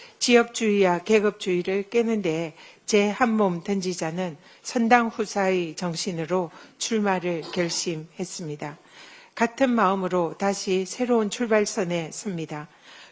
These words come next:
중앙과 지방이 하나 된 국민주권정부를 완성하고 민주정부 정권 재창출을 위해서 다가올 지방선거를 반드시 승리해야 하는 절체절명의 과제에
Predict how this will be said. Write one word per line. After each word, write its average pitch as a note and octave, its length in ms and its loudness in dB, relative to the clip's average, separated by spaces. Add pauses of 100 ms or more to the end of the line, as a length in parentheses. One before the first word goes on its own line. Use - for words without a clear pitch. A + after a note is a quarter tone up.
중앙과 A3+ 560 4
지방이 G#3 500 -2
하나 A3 340 0
된 E3 360 -4
국민주권정부를 G#3 1120 0 (100)
완성하고 D#3+ 800 -6 (380)
민주정부 F#3+ 1120 2
정권 G#3 560 0
재창출을 G3+ 840 0
위해서 D#3 460 -4 (380)
다가올 G3+ 500 6
지방선거를 F#3+ 920 -4 (400)
반드시 F#3+ 720 0 (180)
승리해야 G#3+ 720 2
하는 F3 320 -4
절체절명의 G3+ 1040 0 (320)
과제에 F3+ 720 0